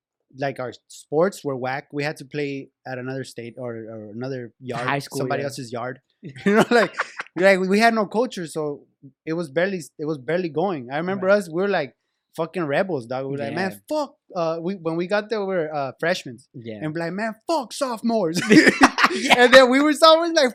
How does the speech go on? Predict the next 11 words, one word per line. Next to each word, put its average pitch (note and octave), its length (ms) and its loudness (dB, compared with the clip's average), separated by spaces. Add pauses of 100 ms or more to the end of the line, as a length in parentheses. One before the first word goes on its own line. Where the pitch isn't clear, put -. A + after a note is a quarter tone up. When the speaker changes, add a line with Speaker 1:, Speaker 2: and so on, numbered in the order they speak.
Speaker 1:
"Fuck E4 300 0
juniors." D4+ 520 4
<laughs> - 0 -
Speaker 2:
<laughs> - 40 -6
Yeah. C4 720 8
Speaker 1:
We D#4+ 60 0
were F4+ 140 2
juniors, G4 340 -2
like, E4+ 180 2 (160)
"Fuck F4 240 -2
seniors." - 760 0